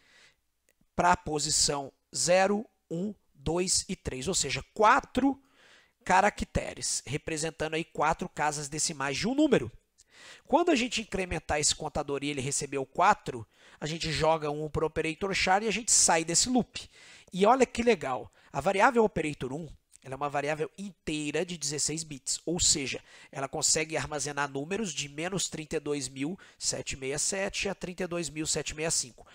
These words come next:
A gente usa a função atoy pra converter uma string em inteiro. O que que a gente passa pro atoy? A variável operator char, que é uma variável que tem cinco caracteres.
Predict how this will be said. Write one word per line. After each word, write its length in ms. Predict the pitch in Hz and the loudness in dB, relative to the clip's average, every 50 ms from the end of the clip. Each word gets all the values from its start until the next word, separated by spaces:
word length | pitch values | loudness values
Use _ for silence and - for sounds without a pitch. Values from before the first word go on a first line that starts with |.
| - - - - - - _ - | -20 -20 -20 -20 -20 -20 _ 0
A 140 | - 147 151 | 2 2 2
gente 500 | 143 170 165 - - - - - _ _ - | 2 0 2 2 2 2 0 -4 _ _ -6
usa 580 | 190 185 247 320 311 190 - - 156 139 - _ | 0 8 8 10 10 10 6 2 2 0 -2 _
a 120 | - 147 139 | -2 -2 -2
função 520 | - 151 143 - - - 143 135 139 - - | -2 -6 -4 0 0 0 0 -2 -6 -4 0
atoy 680 | 160 175 - - - 143 135 135 135 151 226 294 _ _ - - _ _ - | 0 0 0 0 -2 -2 0 2 0 0 0 -4 _ _ -20 -20 _ _ -8
pra 160 | - 160 151 - | -2 -2 -2 -2
converter 840 | - 165 180 170 160 170 160 151 _ - - 151 147 135 123 - _ _ _ _ _ - | -2 -10 -10 -4 -4 -4 -4 -4 _ -6 -2 -2 -2 -2 -2 -6 _ _ _ _ _ -12
uma 200 | 143 135 143 - - | -6 -6 -6 -8 -4
string 680 | - 185 - - - - - 208 240 294 311 311 294 - - - | 0 2 4 4 4 4 2 0 0 0 -2 -2 -4 -4 -2 -2
em 240 | 233 277 302 349 359 | -2 -2 -2 -4 -8
inteiro. 500 | 269 - - 185 160 147 135 120 110 - - _ _ _ _ _ - - _ - | -8 0 0 2 4 4 2 0 -2 -10 -14 _ _ _ _ _ -20 -20 _ -8
O 100 | 170 - | -8 -4
que 140 | - 285 302 | -4 -4 -4
que 80 | - | -4
a 40 | 262 | -4
gente 160 | 262 233 - | -2 -2 -4
passa 320 | - - 214 208 - - 208 | 2 4 4 4 6 4 0
pro 220 | - - 196 208 | 0 0 2 4
atoy? 560 | 214 196 - - - 151 143 135 123 113 113 _ _ _ _ _ | 4 2 2 0 -2 0 0 0 -2 -4 -8 _ _ _ _ _
A 140 | - 160 160 | -4 -4 0
variável 540 | 156 170 170 170 165 156 160 160 175 190 - - | 2 2 2 2 2 2 2 2 0 -4 -6 -4
operator 600 | - 175 - - 180 175 175 175 - 208 269 262 | -4 -4 -2 -2 -2 -2 -2 -2 -2 -4 -4 -2
char, 420 | - - - 269 269 185 127 104 _ _ _ _ _ _ | -4 -2 -2 0 0 0 -4 -6 _ _ _ _ _ _
que 80 | - 143 | -6 -6
é 20 | |
uma 160 | 135 135 135 127 | -4 -4 -6 -4
variável 560 | 139 139 143 156 151 135 143 151 165 190 185 | -4 -4 -2 0 0 0 0 0 0 -4 -8
que 120 | - 185 | -8 -12
tem 200 | - - 180 180 | -10 -8 -8 -2
cinco 420 | - - - - 262 330 - - 277 | 0 2 2 2 0 -2 -8 -10 -4
caracteres. 840 | - 247 240 233 - - - 165 139 135 - 123 - - - - | 0 0 0 0 -2 -4 -6 -6 -6 -6 -6 -6 -6 -6 -6 -6